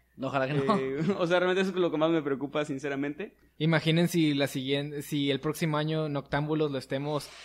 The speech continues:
Speaker 3: transmitiendo en un búnker. <laughs>
Speaker 2: Y hablando en iraní.
Speaker 3: <laughs> Y hablando en iraní
Speaker 1: Y
Speaker 3: con
Speaker 1: por
Speaker 3: nues-,
Speaker 1: radio,
Speaker 3: con
Speaker 1: porque
Speaker 3: nuestros turbantes.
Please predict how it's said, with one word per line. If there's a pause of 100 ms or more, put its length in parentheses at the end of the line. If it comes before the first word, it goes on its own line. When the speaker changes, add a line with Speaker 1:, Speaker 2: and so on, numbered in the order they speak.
(160)
Speaker 3:
transmitiendo
en
un
búnker. (220)
<laughs>
Speaker 2:
Y
hablando
en
iraní. (100)
Speaker 3:
<laughs>
Y
hablando
en
iraní (220)
Speaker 1:
Y
Speaker 3:
con
Speaker 1:
por
Speaker 3:
nues-,
Speaker 1:
radio,
Speaker 3:
con
Speaker 1:
porque
Speaker 3:
nuestros
turbantes.